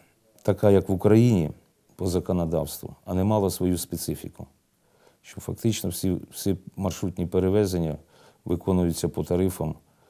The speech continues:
чотири гривні, що дуже, дуже завищено, на наш погляд. І про це ми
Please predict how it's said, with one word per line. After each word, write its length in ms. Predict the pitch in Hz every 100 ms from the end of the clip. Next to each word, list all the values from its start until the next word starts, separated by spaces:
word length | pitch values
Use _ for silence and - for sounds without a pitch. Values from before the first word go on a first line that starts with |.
| _ _ _ - - _ _ _ _ _ _ _ _ _ -
чотири 420 | - 90 95 90
гривні, 400 | 87 101 98 80
що 340 | - 87 80 71 _ _ 87
дуже, 480 | 85 110 87 85 76 _ _ _ _ _ _ _ - _ _ _ _ _ _ - - - _ _
дуже 280 | - 131 131
завищено, 600 | 113 117 107 - 90 90
на 100 | 87
наш 180 | 80 76
погляд. 520 | - 78 76 76 - _ _ _ _ _ _ _ _ _ _ _ _ _ _ -
І 120 | 90
про 180 | 98 95
це 180 | -
ми 280 | 110 95 80